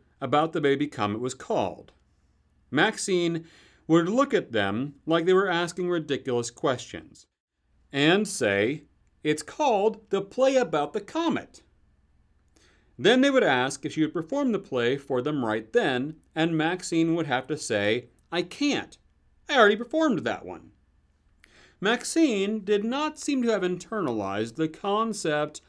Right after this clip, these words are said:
of a theatrical run. In her mind, every time you went to perform a play, that had to be a brand new play that you made up for just that occasion.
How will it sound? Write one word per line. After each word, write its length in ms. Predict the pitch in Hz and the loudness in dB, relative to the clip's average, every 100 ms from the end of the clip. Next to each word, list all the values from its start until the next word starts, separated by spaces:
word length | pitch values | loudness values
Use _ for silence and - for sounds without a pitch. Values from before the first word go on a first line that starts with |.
| - | -6
of 140 | 175 | -2
a 80 | 208 | 0
theatrical 880 | 202 214 190 131 120 127 - 123 127 | -2 -4 0 0 -2 -6 -4 -2 0
run. 480 | 127 107 82 - - _ _ _ _ _ _ _ _ 170 | 2 0 -2 -10 -20 _ _ _ _ _ _ _ _ 2
In 160 | 160 | 2
her 360 | 156 - 294 254 | 2 0 2 4
mind, 500 | 131 104 98 113 139 | 4 2 0 -2 -4
every 460 | 143 175 208 240 | -2 0 0 -4
time 380 | 233 156 135 139 | -4 -4 -2 0
you 220 | 143 151 | 0 2
went 160 | 147 151 | 2 2
to 60 | 151 | -2
perform 360 | 127 147 131 | -6 -4 -4
a 60 | 120 | -4
play, 640 | - 202 170 104 98 127 - - _ _ | -6 -2 0 0 -2 -8 -12 -20 _ _
that 300 | 127 185 226 | -2 0 0
had 140 | 214 214 | 0 0
to 60 | |
be 100 | 185 | 2
a 80 | 170 | 2
brand 500 | 127 143 147 170 165 | 2 2 2 2 2
new 200 | 147 139 | 2 2
play 420 | 139 214 165 127 | -2 -2 2 2
that 140 | 135 139 | 0 0
you 120 | 147 | 0
made 300 | 160 214 233 | 0 2 2
up 380 | 208 123 120 - _ - | 4 2 0 -10 _ -2
for 160 | 240 | 0
just 500 | 175 120 127 117 113 | 0 0 2 2 0
that 180 | 113 98 | -2 -2
occasion. 580 | 98 - 180 147 101 | -2 -4 -2 -2 -4